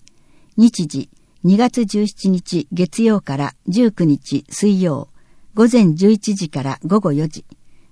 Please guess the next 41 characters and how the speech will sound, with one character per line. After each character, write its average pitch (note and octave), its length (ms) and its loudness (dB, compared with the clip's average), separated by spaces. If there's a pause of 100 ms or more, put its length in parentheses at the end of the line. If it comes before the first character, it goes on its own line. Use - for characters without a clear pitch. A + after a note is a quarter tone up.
(120)
場 F3+ 120 0
所、 - 260 -4 (360)
リ E3 140 0
サ A#3+ 160 0
イ B3 80 -2
ク B3 100 0
ル A3+ 80 4
自 G#3+ 140 0
転 G#3 240 2
車 G3+ 140 -2
作 D#3+ 180 -2
業 D#3+ 240 -2
所、 - 280 -8 (540)
永 C4+ 180 6
福 E3 240 -4
二 D3+ 180 0
丁 D3 280 -2
目。 C3+ 220 -6 (840)
販 A#3 240 4
売 A#3 220 2
価 G3+ 140 -4
格、 C#3 380 -8 (380)
六 F3+ 220 -2
千 A#3+ 240 6
五 C#3+ 100 0
百 F3+ 300 -2
円 B2+ 140 -2
か - 160 -12
ら。 - 100 -12 (800)
申 G#3 160 6
し - 120 -4
込 G3+ 140 0
み、 F#3 200 2 (460)
当 A#3 160 2
日 G#3+ 400 -2 (120)
直 F3 160 0
接 - 380 -2
作 D#3+ 200 -2
業 F3 220 2
所 D#3 180 -4
へ。 B2+ 160 -8